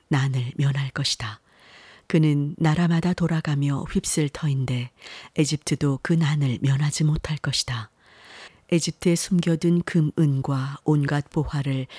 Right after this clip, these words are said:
마음대로 손에 넣고 리비아와 에디오피아도 소나기에 넣을 것이다. 그러다가 동쪽과 북쪽에서 두려운 풍문이 들려오면 화가 나서 돌아가며 사람들을 마구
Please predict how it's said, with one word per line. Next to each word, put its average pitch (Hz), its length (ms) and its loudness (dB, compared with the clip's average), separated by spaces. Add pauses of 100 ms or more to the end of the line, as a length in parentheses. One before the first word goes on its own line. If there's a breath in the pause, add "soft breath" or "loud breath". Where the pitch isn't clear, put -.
(180 loud breath)
마음대로 135 540 2
손에 147 320 0
넣고 139 500 -2 (420 loud breath)
리비아와 165 680 2 (100)
에디오피아도 156 1040 0
소나기에 131 760 -2
넣을 135 240 -2
것이다. 117 580 -4 (760 loud breath)
그러다가 131 680 -2 (340 soft breath)
동쪽과 160 640 2
북쪽에서 143 920 -4
두려운 170 400 4
풍문이 190 480 4
들려오면 165 680 2 (340 loud breath)
화가 190 360 -2
나서 170 480 0 (220)
돌아가며 135 680 0
사람들을 151 640 -2
마구 143 480 -2